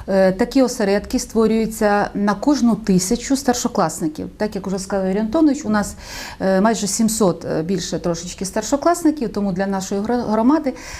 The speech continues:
такий осередок серед закладів загальної середньої освіти, він один. І дійсно дуже важливо було, м, те, що це уже ми розпочали з восьмого січня, було прийнято рішення виконавчого комітету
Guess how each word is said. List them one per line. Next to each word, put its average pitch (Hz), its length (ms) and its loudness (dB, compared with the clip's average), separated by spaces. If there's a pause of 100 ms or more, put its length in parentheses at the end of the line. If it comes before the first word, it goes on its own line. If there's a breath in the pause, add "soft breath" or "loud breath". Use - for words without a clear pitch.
(140 loud breath)
такий 240 300 0
осередок 208 600 0
серед 196 300 0
закладів 185 440 -2
загальної 175 380 0
середньої 190 420 0
освіти, 302 380 0
він 233 240 4 (380 loud breath)
один. 180 420 2 (520 loud breath)
І 202 520 2
дійсно 240 580 4
дуже 202 200 2
важливо 190 420 2
було, 185 320 4 (200)
м, 185 300 0
те, 214 140 4
що 190 380 2 (260)
це 196 240 2
уже 185 400 4
ми 180 180 4
розпочали 180 600 -2
з 165 60 -4
восьмого 220 340 0
січня, 269 380 0
було 185 220 2
прийнято 185 420 2
рішення 180 340 0
виконавчого 175 560 -2
комітету 180 600 -2